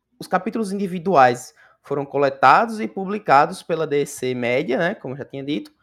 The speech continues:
é, em três volumes, é, em julho de dois mil e vinte. A novel webcomic, ela foi traduzida pra vários idiomas, né, por meio de traduções feitas por fãs aí, que é meio que a base do, do, do Solo Leveling, é espalhada realmente por, pelos fãs.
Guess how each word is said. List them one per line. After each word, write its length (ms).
é, 320
em 60
três 240
volumes, 640
é, 120
em 100
julho 240
de 60
dois 120
mil 140
e 40
vinte. 420
A 120
novel 360
webcomic, 600
ela 100
foi 120
traduzida 340
pra 160
vários 420
idiomas, 520
né, 200
por 120
meio 200
de 160
traduções 420
feitas 240
por 180
fãs 360
aí, 340
que 300
é 40
meio 220
que 140
a 80
base 400
do, 340
do, 240
do 120
Solo 200
Leveling, 320
é 180
espalhada 600
realmente 280
por, 160
pelos 260
fãs. 300